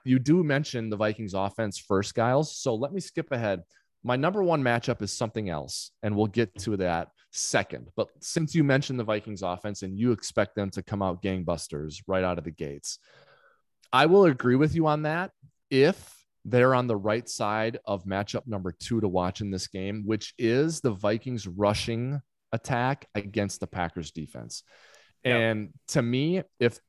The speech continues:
Speaker 1: if Dalvin Cook and Alexander Mattison are ripping off even three and a half or four yards per carry,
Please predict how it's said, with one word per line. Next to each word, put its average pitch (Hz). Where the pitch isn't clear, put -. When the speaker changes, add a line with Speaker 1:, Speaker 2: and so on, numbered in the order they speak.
Speaker 1:
if -
Dalvin 127
Cook 131
and 107
Alexander 107
Mattison 98
are 92
ripping 95
off 95
even 160
three 123
and 104
a 95
half 98
or 95
four 104
yards 95
per 95
carry, 92